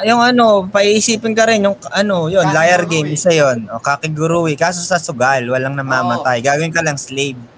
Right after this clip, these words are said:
Speaker 1: Pero yung, yung tindi ng pag-iisip mo kung paano mo malalampas sa madat, yung hindi, nang hindi ka nandadaya, kumbaga,
Speaker 2: Oo.
Speaker 1: hindi ka nag-aano ng rules. Ang galing ng Japan doon.
Speaker 2: Y-, yun
Speaker 1: Galing
Speaker 2: yung,
Speaker 1: sila
Speaker 2: ah,
Speaker 1: mag-
Speaker 2: yun, yun yung hinahanap ko din talaga.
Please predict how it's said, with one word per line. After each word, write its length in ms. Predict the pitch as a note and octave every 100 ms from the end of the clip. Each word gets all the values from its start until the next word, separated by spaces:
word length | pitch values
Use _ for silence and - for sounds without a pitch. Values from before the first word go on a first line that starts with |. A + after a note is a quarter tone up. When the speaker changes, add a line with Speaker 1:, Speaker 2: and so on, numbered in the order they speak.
| - - -
Speaker 1:
Pero 560 | F#3 G3+ G3 F#3 F3 -
yung, 240 | F3+ F3+ F3+ F3+ -
yung 160 | F#3+ F#3+
tindi 400 | F#3+ F#3 F3+ F3+
ng 400 | F3+ F3 F3 E3
pag-iisip 640 | F3 F3 E3+ E3+ E3+ -
mo 80 | D#3
kung 160 | D3
paano 320 | D#3 D#3+ D#3 D#3+
mo 160 | D#3+
malalampas 560 | D#3+ D#3 D3+ D#3 D3+ C#3+
sa 80 | D3+
madat, 400 | C#3+ C3 C3 - -
yung 80 | E3
hindi, 320 | F3 F#3 F3+
nang 160 | F3+ F3
hindi 240 | F3 E3+
ka 160 | E3+ E3
nandadaya, 640 | E3 D#3 D#3 D3 C#3+ C#3
kumbaga, 320 | C3+ B2+ C3
Speaker 2:
Oo. 160 | B2 C3+
Speaker 1:
hindi 80 | C3+
ka 160 | C#3
nag-aano 480 | C#3 C3 C3+ C3 C3
ng 140 | B2+ B2
rules. 400 | A2 G#2 G#2+ - - - - -
Ang 140 | D#3
galing 240 | F3+ F#3 F#3
ng 160 | F3
Japan 300 | E3 E3 D#3 C#3
doon. 200 | B2 A#2+ A2+ G#2+ -
Speaker 2:
Y-, 80 | D#3+
yun 160 | G3 B3+ B3
Speaker 1:
Galing 120 | C#3 D3
Speaker 2:
yung, 80 | -
Speaker 1:
sila 160 | G#3
Speaker 2:
ah, 80 | D3
Speaker 1:
mag- 160 | C#3+ E3+
Speaker 2:
yun, 240 | A#3 G3 F3
yun 160 | A3+
yung 160 | B3+ A#3+
hinahanap 480 | A#3 A#3 G#3 G3+ F#3+
ko 160 | D#3
din 160 | D3+ D#3
talaga. 480 | C3 G#2+ - A#2